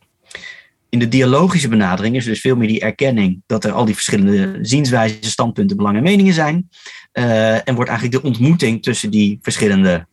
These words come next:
mensen, hè, in de dialoog centraal gezet. En daarmee verschuift dus ook de vaardigheid die de consultant heeft. Of de beleidmaker, adviseur, manager, hoe je hem ook noemen wilt.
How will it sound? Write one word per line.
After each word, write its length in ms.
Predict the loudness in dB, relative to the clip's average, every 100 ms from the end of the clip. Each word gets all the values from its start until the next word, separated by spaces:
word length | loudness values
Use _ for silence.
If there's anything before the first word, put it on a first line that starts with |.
| _
mensen, 440 | -2 0 0 -2
hè, 80 | -4 -4
in 180 | 0 2
de 120 | 2
dialoog 720 | 2 2 4 2 0 -4 -10 _ -20 -14
centraal 440 | -4 -2 -2 -2
gezet. 420 | -4 -6 -10 -12 _ -20 -16 -6
En 100 | -2
daarmee 220 | 0 0
verschuift 440 | -2 -2 0 0
dus 160 | 0 -2
ook 220 | -2 -2
de 80 | -6
vaardigheid 800 | -4 -2 0 -2 -2 -4 -4 -8 -18 -16 -6
die 100 | -2
de 60 |
consultant 460 | 0 2 2 2 -2
heeft. 360 | -2 -6 -14 _ _ _
Of 200 | -4 -4
de 100 | -2
beleidmaker, 580 | 0 0 0 0 -2 -2
adviseur, 380 | -4 -2 0 2
manager, 300 | 4 2 2
hoe 80 | 2
je 60 | 2
hem 100 | 4
ook 100 | 4
noemen 220 | 2 0
wilt. 260 | -4 -10